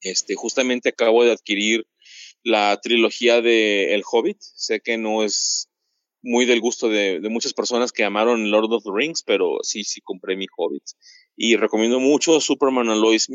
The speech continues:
pienso que tiene, pues, un bueno, buenas tramas, buenos temas. Si conoces Superman,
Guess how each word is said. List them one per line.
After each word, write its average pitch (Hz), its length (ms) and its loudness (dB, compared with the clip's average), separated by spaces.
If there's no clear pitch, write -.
pienso 123 240 -2
que 113 180 0
tiene, 117 800 0
pues, 123 200 0
un 143 300 -2
bueno, 165 380 4
buenas 165 300 2
tramas, 175 300 2
buenos 175 280 2
temas. 170 320 4
Si 131 640 0
conoces 143 440 0
Superman, 143 640 -2